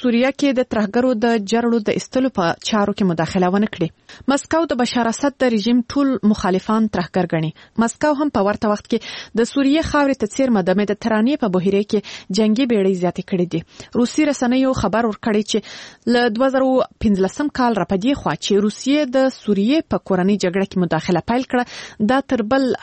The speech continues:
هر وخت ډیر روسي ځواکونه دي چې په مدیترانې کې ځای پر ځای سوي دي. سرګی لاوروف ادلیب ولایت یو ناسور بللی او ویلي دي چې دا سیمه باید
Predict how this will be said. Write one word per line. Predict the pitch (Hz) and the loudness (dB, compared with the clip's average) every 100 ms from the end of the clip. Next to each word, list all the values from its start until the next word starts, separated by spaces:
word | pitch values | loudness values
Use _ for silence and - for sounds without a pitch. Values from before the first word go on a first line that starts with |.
| - | -4
هر | 294 285 196 | 0 0 0
وخت | - - - 190 | -2 -10 -6 0
ډیر | 226 226 175 | 2 2 0
روسي | 180 - 180 | -2 -2 -2
ځواکونه | 165 156 247 254 | -2 -2 -2 0
دي | 220 | -2
چې | - - | -4 0
په | 226 | 0
مدیترانې | 190 170 190 165 180 233 | 2 0 0 0 2 0
کې | 226 196 | 0 0
ځای | 180 170 | 0 -2
پر | 190 | -2
ځای | 165 170 | -4 -2
سوي | 190 160 | -2 -4
دي. | - - - - - - | -4 -10 -14 -18 -18 -8
سرګی | - 285 302 311 | -4 0 2 2
لاوروف | 277 285 294 | 2 2 0
ادلیب | - 208 254 240 | -2 0 0 0
ولایت | 226 226 - | 2 0 0
یو | 196 | 0
ناسور | 180 156 - 277 262 | 2 -2 -2 -2 0
بللی | 269 262 269 | 2 2 0
او | 233 220 | 0 2
ویلي | 254 269 240 | 2 2 0
دي | |
چې | 240 254 - - - 180 | -2 -2 -4 -10 -6 0
دا | 202 208 | 0 0
سیمه | 262 247 190 | 0 0 0
باید | 165 | -4